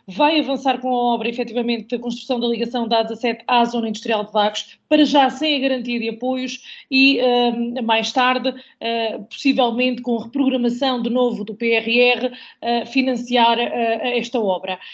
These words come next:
Aquilo que eu pergunto agora, começo pelo Nuno, ah, é, esta passagem foi importante também, ah, esta passagem de, de António Costa por Vagos, Nuno, é importante para o Conselho, para que o Primeiro-Ministro tenha uma visão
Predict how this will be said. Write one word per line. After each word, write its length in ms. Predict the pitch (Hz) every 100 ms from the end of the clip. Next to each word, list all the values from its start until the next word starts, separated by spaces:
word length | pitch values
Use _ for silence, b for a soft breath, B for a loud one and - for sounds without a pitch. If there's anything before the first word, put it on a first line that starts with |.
| B
Aquilo 400 | - 208 277 277
que 120 | 285 294
eu 60 |
pergunto 400 | - 254 277 254
agora, 260 | 262 254 247
começo 540 | 240 247 247 240 -
pelo 360 | 226 269 277 294
Nuno, 380 | 294 311 330 320
ah, 240 | - - -
é, 580 | 262 262 285 254 220 240
esta 220 | 254 302
passagem 640 | 302 294 285 240 226 220
foi 140 | 208 254
importante 500 | 240 - 247 240 -
também, 480 | 269 247 247 240 240
ah, 280 | 247 233
esta 180 | 233 -
passagem 360 | 269 262 247 247
de, 220 | 226 254
de 100 | 233
António 300 | 247 254 247
Costa 260 | 254 233 -
por 120 | 240
Vagos, 340 | 220 240 196
Nuno, 300 | 208 240 220 - B B B
é 100 | 254
importante 480 | 240 262 262 247
para 120 | - 247
o 20 |
Conselho, 380 | 254 269 - 320 370 403 - -
para 240 | 240 233
que 400 | 233 240 240 233
o 180 | 233 233
Primeiro-Ministro 600 | 240 247 247 269 254 233
tenha 240 | 233 247
uma 100 | 247
visão 560 | 240 233 208 247 254 208